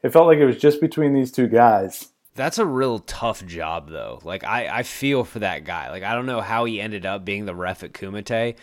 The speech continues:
Speaker 2: but, you know, he goes home and his wife's like, "So how was, how was the match? How was, how was your day at work?" And he just, he just looks at her and his eyes are just dead and soulless.
Speaker 1: <laughs> He's like, "Oh, I saw someone get their neck snapped. Uh, how was your day?"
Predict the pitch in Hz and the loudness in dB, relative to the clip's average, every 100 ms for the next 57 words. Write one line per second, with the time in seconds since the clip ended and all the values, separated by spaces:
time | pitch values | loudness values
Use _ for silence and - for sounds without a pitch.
0 | - _ - 107 120 156 113 107 98 110 | -20 _ -10 -6 -2 -2 -2 -6 -4 -4
1 | 104 - 101 98 92 85 78 87 90 98 | -4 -6 -6 -6 -8 -12 -12 -14 -12 -8
2 | 110 113 117 113 - 135 175 208 220 196 | -6 -6 -8 -6 -6 -4 -2 0 -2 -4
3 | - - - 202 233 165 170 175 254 - | -10 -14 -10 -6 -6 -6 -6 -4 -6 -6
4 | 185 196 180 - 170 185 254 226 185 170 | -4 -4 -4 -6 2 6 6 6 4 -2
5 | 131 160 143 139 143 117 - - - 156 | -2 -4 -4 -4 -4 -6 -16 -16 -4 -4
6 | 139 113 120 120 120 110 107 104 101 87 | -2 -4 -4 -2 0 0 0 -2 -4 -8
7 | - 92 92 87 87 80 82 - 85 85 | -6 -6 -4 -6 -10 -12 -14 -8 -8 -8
8 | 76 - 82 65 50 - - _ - - | -8 -8 -8 -10 -12 -14 -14 _ -18 0
9 | 208 - 214 - - - - _ _ - | 2 4 2 0 -20 -20 -20 _ _ 4
10 | 165 170 165 190 185 170 151 180 175 175 | 8 8 10 12 12 12 10 8 8 6
11 | 165 160 151 156 156 139 127 127 139 - | 6 6 6 8 8 8 6 6 6 -2
12 | - 117 110 104 - 123 120 139 143 135 | 0 4 6 4 4 6 8 8 6 6
13 | 143 135 117 113 | 6 6 4 4